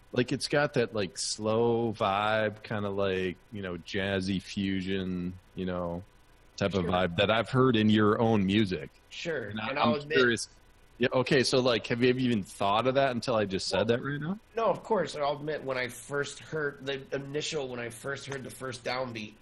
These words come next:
Speaker 2: I au-, automatically was like, "Yes, this is good." So yeah, I mean, it
Speaker 1: Mm-hmm.
Speaker 2: definitely, it hit a chord with me. Um,
Speaker 1: Other than that, though, man, same thing. It, it's like the, the background music is, is really cool. It's well mixed. Uh, there's some nice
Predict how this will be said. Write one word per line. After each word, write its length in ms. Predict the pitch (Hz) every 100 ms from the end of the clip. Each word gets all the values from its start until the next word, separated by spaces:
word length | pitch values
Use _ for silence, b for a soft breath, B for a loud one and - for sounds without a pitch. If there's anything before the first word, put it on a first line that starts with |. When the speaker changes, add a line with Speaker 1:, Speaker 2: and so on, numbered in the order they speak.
| -
Speaker 2:
I 160 | 117
au-, 240 | 110 120 120
automatically 640 | 120 127 123 117 117 117
was 140 | 107 117
like, 180 | 101 - - _ -
"Yes, 440 | 107 95 - - - -
this 120 | 104
is 100 | 101
good." 280 | 92 104 92 - -
So 140 | 139
yeah, 180 | - 139
I 60 |
mean, 160 | 117 117
it 80 | 107
Speaker 1:
Mm-hmm. 180 | 107 113
Speaker 2:
definitely, 480 | 180 - 113 104 - -
it 120 | 113 -
hit 200 | 95 113
a 80 | 107
chord 360 | - 113 113 110
with 180 | 107 -
me. 180 | 104 113 - b b b b -
Um, 80 | 110
Speaker 1:
Other 180 | 147 139
than 160 | 127
that, 240 | 123 135 131
though, 140 | 131
man, 320 | 120 117 104 85
same 440 | - - 139 120
thing. 280 | 95 110 95
It, 200 | 87 82 95
it's 200 | 90 110
like 280 | 101 87
the, 340 | - 101 95 95 -
the 140 | 98
background 500 | 90 110 120 135 135
music 320 | 127 120 120
is, 140 | 107 90 -
is 240 | 104 87 101
really 220 | 107 95
cool. 340 | - 98 104
It's 160 | 98 -
well 200 | 98 98
mixed. 640 | 95 95 - - - -
Uh, 300 | 95 92 92
there's 240 | 92 95
some 140 | - 98
nice 260 | 98 95